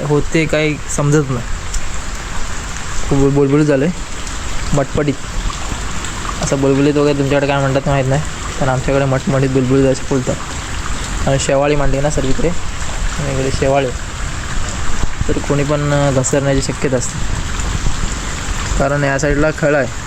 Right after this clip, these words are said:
त्या खळातनं सर्व माती आहे ना, तर या साईडला येते, ही अशी या साईडून खाली जाते. आणि भरपूर असं निसर्गरम्य आपलं हे कोकण. संध्याकाळची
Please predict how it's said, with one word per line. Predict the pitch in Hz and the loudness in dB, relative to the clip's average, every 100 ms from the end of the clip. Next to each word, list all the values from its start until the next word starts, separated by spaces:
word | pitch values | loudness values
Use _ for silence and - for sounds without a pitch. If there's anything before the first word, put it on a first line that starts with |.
| - | -4
त्या | 147 139 | -4 0
खळातनं | 139 143 147 | 0 2 0
सर्व | 143 143 | 0 2
माती | 139 127 151 | 0 0 0
आहे | 151 | 2
ना, | 143 156 - - - - - | 0 -2 -6 -6 -4 -2 0
तर | 143 | 2
या | 143 | 2
साईडला | 151 143 135 | 2 0 2
येते, | 123 131 131 - - - - | 0 -2 -4 -6 -6 -6 -4
ही | 135 135 | 0 0
अशी | 131 - 143 | 0 0 2
या | 139 139 | 2 2
साईडून | 139 139 165 | 0 0 0
खाली | 170 156 | 2 0
जाते. | 123 113 - - - - - - - - | 0 -2 -4 -4 -6 -6 -6 -6 -6 -2
आणि | 143 | 2
भरपूर | 139 135 - 160 | 2 2 2 2
असं | 151 151 151 151 139 - - - - - - - - - - - - | 2 2 2 2 0 -6 -8 -6 -2 0 0 0 -2 -4 -6 -4 -2
निसर्गरम्य | 147 139 147 151 143 143 147 | 0 2 2 2 2 0 -2
आपलं | 143 143 | 0 0
हे | 143 147 143 151 - - - - | 2 2 2 0 -2 -6 -6 -2
कोकण. | 156 139 156 | -2 0 0
संध्याकाळची | 165 - 147 139 143 143 139 156 | -2 -2 -2 0 0 0 0 0